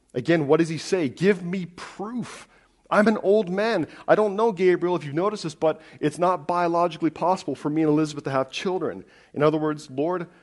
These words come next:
I don't know, or sorry, I don't trust what you're saying." That's the root of what's going on with Zechariah, trust or actually lack thereof. This is where disbelief becomes a sin. And here's why.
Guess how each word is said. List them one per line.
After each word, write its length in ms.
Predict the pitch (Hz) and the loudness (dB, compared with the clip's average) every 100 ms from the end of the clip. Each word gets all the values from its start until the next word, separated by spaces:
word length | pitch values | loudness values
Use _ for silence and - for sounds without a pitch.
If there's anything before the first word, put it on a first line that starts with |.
| _ _ - | _ _ -6
I 200 | 147 185 | -2 -4
don't 420 | 139 160 160 127 | -4 -4 -4 -4
know, 440 | 135 135 135 135 _ _ _ _ _ _ | -2 -2 -2 -8 _ _ _ _ _ _
or 80 | - | -8
sorry, 220 | - 139 | 0 2
I 140 | 120 156 | 4 4
don't 240 | 170 165 | 2 0
trust 380 | - 147 - - | -2 -4 -4 -6
what 120 | 135 | -6
you're 140 | 123 | -4
saying." 500 | 120 - 113 98 92 98 | -6 -6 -6 -8 -8 -2
That's 300 | 139 151 - | 0 -2 -6
the 100 | 135 | -6
root 320 | 131 123 - _ _ - | -6 -6 -12 _ _ -16
of 120 | 104 | -14
what's 160 | 110 | -10
going 240 | - 120 117 | -4 -4 -2
on 100 | 113 | -6
with 100 | 101 | -6
Zechariah, 460 | 117 - 107 90 | -8 -8 -8 -10
trust 500 | 87 - 135 135 - - | -12 -6 -4 -4 -8 -6
or 140 | 120 | -2
actually 420 | 120 120 - 120 - - _ - | 0 -2 -4 -6 -6 -12 _ -4
lack 320 | 120 117 - | 0 0 -2
thereof. 500 | 120 110 104 95 - _ _ _ _ _ _ _ _ - | -2 -2 -2 -6 -12 _ _ _ _ _ _ _ _ -12
This 220 | 123 165 | -4 -4
is 120 | 170 | -4
where 160 | 165 156 | -2 -2
disbelief 680 | 127 143 - 131 127 123 - - _ _ _ | 0 -4 -4 -4 -2 -2 -6 -20 _ _ _
becomes 480 | 117 - 127 117 - - - | -10 -4 -2 -4 -8 -14 -8
a 80 | 117 | -6
sin. 500 | - - 170 110 92 - - | -6 -4 -4 -4 -8 -18 -10
And 120 | 123 | -6
here's 280 | 123 180 170 | -2 -2 -2
why. 320 | 156 143 131 | -2 0 -2